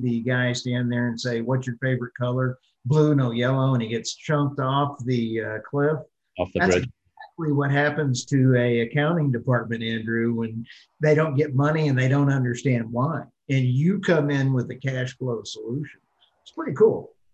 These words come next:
Speaker 2: It's not, it's not just cash flow, right? I mean, it's, it's cash flow from the service company side, but on the, on the customer side, you've got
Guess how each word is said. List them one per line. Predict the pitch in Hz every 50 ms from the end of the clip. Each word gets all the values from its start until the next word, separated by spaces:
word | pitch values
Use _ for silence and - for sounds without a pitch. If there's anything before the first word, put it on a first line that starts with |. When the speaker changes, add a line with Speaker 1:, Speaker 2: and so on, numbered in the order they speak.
| _ _ _ -
Speaker 2:
It's | 123 123 -
not, | 147 127 139 147 -
it's | 110 98
not | 131 123 110
just | 117 113 - -
cash | 127 120 120 120 -
flow, | 98 87 82 82 80 78 76 78
right? | 92 87 85 90 87
I |
mean, | 87 92
it's, | 87 80 - -
it's | 78 -
cash | - - 104 104 104 101
flow | - 101 95 95 90 87
from | 87 - 95 90 87 85
the | 80
service | 78 - - 131 123 98 90 92
company | - 87 85 - 82 80 80
side, | 78 - 82 80 80 80 78
but | 80 82
on | 82 82 80 80 78
the, | 78 80 80 78 76 76 73 73 76 76 -
on | 80 80 78
the | 76 76 -
customer | - 143 147 139 - 107 90 78
side, | - - 82 82 80 76 78 76 73 -
you've | - 78 -
got | - 85 80 76